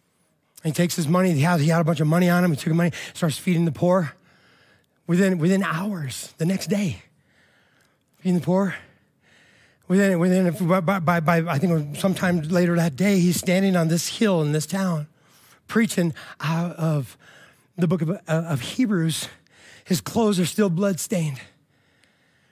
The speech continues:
right? And he just kept on preaching. And he kept on just running around preaching, man. And they, they kept trying to trap him, and, and, and, and they, they, they, they, they, they, you know, they didn't, they couldn't trap him.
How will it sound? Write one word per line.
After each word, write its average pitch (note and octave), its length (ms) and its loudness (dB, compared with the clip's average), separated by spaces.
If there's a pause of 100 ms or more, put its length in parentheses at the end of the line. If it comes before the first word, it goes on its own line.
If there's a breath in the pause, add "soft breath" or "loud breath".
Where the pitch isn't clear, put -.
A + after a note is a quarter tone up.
(140)
right? F3+ 280 0
And F3+ 240 2
he G3+ 100 4
just F#3+ 160 2
kept G3 220 0
on F#3+ 140 0
preaching. F3 440 -2 (1120 soft breath)
And E3+ 120 2
he E3+ 80 2
kept G3 280 -2
on F#3 160 2
just D#3 160 0
running F#3+ 260 2
around G3+ 280 2
preaching, G#3 380 2
man. G3 180 4
And F3+ 100 4
they, F3 100 2 (180 loud breath)
they F#3 100 2
kept G#3+ 220 0
trying G3+ 260 2
to F3 80 2
trap A3+ 420 0
him, A3 240 4
and, D3+ 140 2 (240 loud breath)
and, F3+ 600 2
and, F3 180 4
and E3+ 140 2
they, F3+ 100 4
they, F3+ 180 2
they, F3 240 2
they, - 0 -
they, E3 380 -2
they, D#3+ 180 -4
you F3 180 2
know, D3 140 0 (360 loud breath)
they E3+ 120 2
didn't, A3 300 4
they D#3+ 100 2
couldn't A3+ 220 4
trap G3+ 300 0
him. G#3 220 2